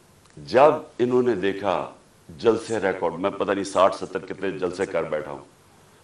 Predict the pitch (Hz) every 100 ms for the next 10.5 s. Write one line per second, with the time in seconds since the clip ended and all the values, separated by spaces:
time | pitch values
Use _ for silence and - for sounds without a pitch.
0 | 90 117 139 139 139 135 - 117 113 117
1 | 110 110 107 101 98 92 92 85 82 76
2 | 76 73 67 - - _ _ _ _ _
3 | _ _ _ _ _ _ _ _ _ -
4 | 139 156 160 131 110 101 90 80 80 85
5 | 90 85 82 - _ _ _ _ _ _
6 | - - - _ _ _ _ _ - 170
7 | 190 190 170 - 135 127 123 131 123 90
8 | 98 95 92 - - 120 120 - 127 139
9 | 135 120 107 95 95 76 76 78 90 87
10 | 80 73 - - -